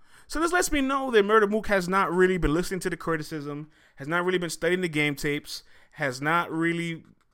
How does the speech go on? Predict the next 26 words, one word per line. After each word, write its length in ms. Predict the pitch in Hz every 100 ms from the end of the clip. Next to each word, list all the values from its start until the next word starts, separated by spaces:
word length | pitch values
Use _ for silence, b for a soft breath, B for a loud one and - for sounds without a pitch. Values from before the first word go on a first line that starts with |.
| _ _ 165
understood, 600 | 165 151 - 165 160 - _ -
understood 800 | 185 185 - - 190 190 165 139
the 180 | 151
aspect 380 | 156 160 - 151
of 140 | 147 -
performance 560 | 135 - 175 160 147
and 100 | 143
entertaining 640 | 135 123 - 165 151 131 127 B B B
in 140 | 131
this 160 | 143 135
modern 340 | 139 131 123
era. 300 | 147 127 92 - B B
If 160 | 165 160
you 80 |
put 260 | 277 - -
this 120 | 240
battle 320 | 175 196 214
in 100 | 202
an 80 | 170
empty 360 | - 208 - 202
caffeine 560 | - 196 190 196 208
room, 280 | 208 226 226 - B B _ -
I 120 | -
love 240 | 180 185 180
this 180 | 135
battle. 400 | 117 107 92 90